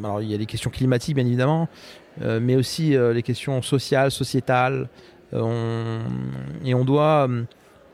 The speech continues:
on doit, euh, euh, prendre à bras le corps tous ces, tous ces débats-là. Et le fait que ça a lieu à, à Rennes, je, je ne peux que m'en réjouir. C'est excellent pour, euh, pour Rennes, euh, Rennes Métropole, euh, Rennes Saint-Malo,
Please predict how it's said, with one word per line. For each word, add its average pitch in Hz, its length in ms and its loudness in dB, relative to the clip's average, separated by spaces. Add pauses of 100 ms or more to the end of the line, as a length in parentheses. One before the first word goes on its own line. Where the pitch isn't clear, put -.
(120)
on 127 120 -2
doit, 143 360 4
euh, 120 240 4 (1000)
euh, 117 1300 -4 (100)
prendre 156 300 2
à 139 60 4
bras 139 160 2
le 135 60 2
corps 160 240 0
tous 156 100 -8
ces, 135 260 2
tous 139 120 -4
ces 143 120 0
débats-là. 123 360 2 (760)
Et 123 160 2
le 123 100 2
fait 151 200 0
que 135 120 0
ça 135 140 2
a 131 40 4
lieu 131 280 4
à, 113 340 2
à 120 200 0
Rennes, 143 260 2
je, 120 220 0
je 113 140 0
ne 120 40 0
peux 135 140 0
que 131 100 -4
m'en 127 100 0
réjouir. 127 460 0 (400)
C'est 127 220 0
excellent 135 440 2
pour, 113 300 0
euh, 110 540 2
pour 117 220 -6
Rennes, 151 500 2
euh, 120 320 -2
Rennes 127 220 2
Métropole, 131 680 2
euh, 120 160 2
Rennes 131 180 2
Saint-Malo, 127 580 2